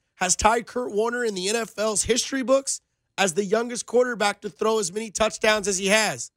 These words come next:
eleven. That's more than Dan Marino. That's more than Brett Favre. That's more than Peyton Manning.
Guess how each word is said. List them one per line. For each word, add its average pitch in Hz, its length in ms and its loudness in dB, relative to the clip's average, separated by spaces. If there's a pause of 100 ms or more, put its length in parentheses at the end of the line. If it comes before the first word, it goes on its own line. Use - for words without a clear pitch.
(220)
eleven. 151 420 -2 (600)
That's - 180 -10
more 196 180 0
than 190 140 0
Dan 175 240 2
Marino. 175 520 -2 (1120)
That's 147 200 -2
more 180 180 0
than 180 120 -2
Brett 156 220 0
Favre. 175 400 0 (680)
That's 139 200 -8
more 170 220 0
than 165 140 -6
Peyton 147 320 -4
Manning. 180 400 0